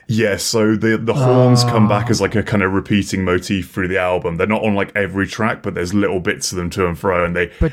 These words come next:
Speaker 1: they
Speaker 2: do
Speaker 1: just
Speaker 2: we have
Speaker 1: make it
Speaker 2: ho-
Speaker 1: more creepy. <laughs>
Speaker 2: Do we have horns with, like, the chaos at the same time?
Speaker 1: Yeah, there's moments of the
Speaker 2: Fuck
Speaker 1: horns coming in
Speaker 2: yeah.
Speaker 1: over the top, yeah.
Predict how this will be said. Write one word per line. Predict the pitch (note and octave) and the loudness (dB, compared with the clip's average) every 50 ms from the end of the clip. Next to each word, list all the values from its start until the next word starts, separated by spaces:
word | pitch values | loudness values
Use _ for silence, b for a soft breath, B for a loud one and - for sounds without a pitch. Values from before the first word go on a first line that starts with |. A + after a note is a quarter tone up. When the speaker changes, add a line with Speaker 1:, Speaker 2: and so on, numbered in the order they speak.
| B B | B B
Speaker 1:
they | - G2+ | -2 0
Speaker 2:
do | G2+ | 2
Speaker 1:
just | B2 C3+ D#3+ F3 | 4 4 4 4
Speaker 2:
we | F3+ - | 4 4
have | - G#3+ E3 | 4 2 2
Speaker 1:
make | C#3+ A#2+ | 0 0
it | G#2 | 2
Speaker 2:
ho- | |
Speaker 1:
more | G2 F#2+ F#2+ - | 2 2 0 0
creepy. | - - - G#2+ A#2 A#2 G2 - - F2+ D#2+ D#2 - D3 | -2 0 0 2 2 2 0 -2 -2 -2 -2 0 0 0
<laughs> | C#3 C#3 E3+ C#3 - | -2 -2 -4 -4 -2
Speaker 2:
Do | E3+ E3 | 0 2
we | F3 F3 | 2 2
have | F#3+ G3 E3+ | 0 0 -2
horns | C3+ - D#3 E3 E3 E3+ F3 F3 D3+ - | -4 -2 0 0 2 2 2 2 0 0
with, | C3 B2+ B2+ C#3+ D3 D#3+ D#3+ D#3+ - D#3 | -2 0 0 2 2 2 0 0 -2 -2
like, | D3 C#3+ C#3+ C#3+ C3+ - | 0 0 0 0 -2 -4
the | C#3+ - | -6 -6
chaos | - - C#3+ C#3 C#3 C#3+ D3+ D#3 - - | -4 -2 -2 0 0 0 0 -2 -2 -4
at | C#3+ - | -4 -6
the | C3+ | -4
same | - - C#3+ C#3 C3+ B2+ | -2 0 2 4 4 2
time? | - - C3+ C3 B2+ C3+ D3 D#3+ F3+ F3+ B B | 0 -2 -4 -2 -2 0 0 0 -2 -2 B B
Speaker 1:
Yeah, | B G#2+ G#2+ F#2+ F#2 | B -2 0 0 0
there's | F2 F#2 F#2 F#2 E2+ | 0 0 0 2 2
moments | G#2 G2+ G2 F#2+ F#2+ F#2 F#2 F2+ - - G2+ | 2 2 2 2 0 0 -2 -2 -2 0 0
of | G2 C#3+ C#3 | 2 2 2
the | G2 | 2
Speaker 2:
Fuck | F2 F2+ | 0 0
Speaker 1:
horns | F#2+ F2+ - - C#3 | 0 2 2 2 2
coming | C#3 C3+ - F2+ F2+ F2 | 2 2 2 2 2 2
in | F2 | 0
Speaker 2:
yeah. | E2+ E2+ | 0 0
Speaker 1:
over | E2+ F2 E2+ | 0 -2 -2
the | E2+ D#2 C#2 | -4 -4 -4
top, | F#2 F2+ F2 E2 - - | -2 -2 -2 -4 -6 -4
yeah. | G2+ F2+ E2 E2 E2 - - - | -2 -2 0 0 -2 -4 -6 -12